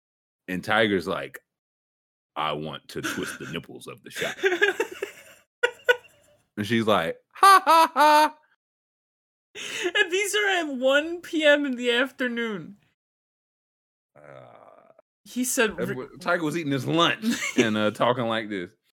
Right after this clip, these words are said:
Speaker 2: S-, he said, "Really? You have had just about everything done to you, haven't you?" She said, "Ha ha, almost. What about a karaoke party?" Uh, Tiger
Speaker 1: She
Speaker 2: said,
Speaker 1: gotta be fucking with, she's definitely messing with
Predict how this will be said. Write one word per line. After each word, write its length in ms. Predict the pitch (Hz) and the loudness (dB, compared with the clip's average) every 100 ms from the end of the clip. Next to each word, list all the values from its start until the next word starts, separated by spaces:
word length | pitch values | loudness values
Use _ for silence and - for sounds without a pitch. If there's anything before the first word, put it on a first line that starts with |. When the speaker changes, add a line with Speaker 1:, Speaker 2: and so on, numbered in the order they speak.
| _ - - 370 | _ -16 -12 -10
Speaker 2:
S-, 240 | 302 - - 190 196 | -10 -10 -12 -14 -10
he 200 | 247 302 | -6 -4
said, 360 | - 269 180 180 | -2 -2 -4 -2
"Really? 540 | 247 214 160 117 117 156 | -2 0 -2 -4 -8 -8
You 280 | 175 214 302 | -4 0 0
have 260 | 202 175 | -2 -6
had 260 | 202 214 180 | 0 2 2
just 320 | 196 254 - | 2 0 -2
about 300 | 214 214 160 | 2 4 6
everything 500 | 208 233 240 240 196 | 4 2 -2 -4 -2
done 260 | 190 214 208 | 0 -2 -4
to 160 | 180 | -6
you, 120 | 139 | -4
haven't 400 | 160 180 185 170 | 0 2 2 -2
you?" 240 | 120 120 85 - - _ | -8 -8 -10 -16 -20 _
She 200 | - 220 | -6 -4
said, 240 | 214 185 160 | 0 0 2
"Ha 220 | 339 330 | 2 2
ha, 340 | 240 180 160 | 4 2 2
almost. 720 | - 247 202 165 165 170 - - - - _ - | 2 0 2 0 0 -2 -10 -12 -20 -20 _ 0
What 160 | 233 | 2
about 240 | 285 247 208 | 2 2 2
a 80 | |
karaoke 800 | 175 214 247 220 165 185 190 165 - | 0 0 0 2 0 0 -2 -14 -8
party?" 640 | 160 110 107 90 143 175 - - _ _ - | -6 -4 -6 -8 -10 -14 -20 -20 _ _ -2
Uh, 220 | 139 101 - _ _ | -2 -2 -10 _ _
Tiger 360 | - 185 185 214 | -4 -2 -2 -2
Speaker 1:
She 100 | 262 | 0
Speaker 2:
said, 120 | 214 | 4
Speaker 1:
gotta 180 | 196 123 | 4 2
be 120 | 90 | -4
fucking 360 | - 87 82 87 | -6 -6 -6 -12
with, 100 | - | -2
she's 180 | 294 143 | -2 2
definitely 460 | 135 117 110 101 | 2 2 0 -8
messing 320 | 92 92 85 | -8 -8 -10
with 80 | 82 | -14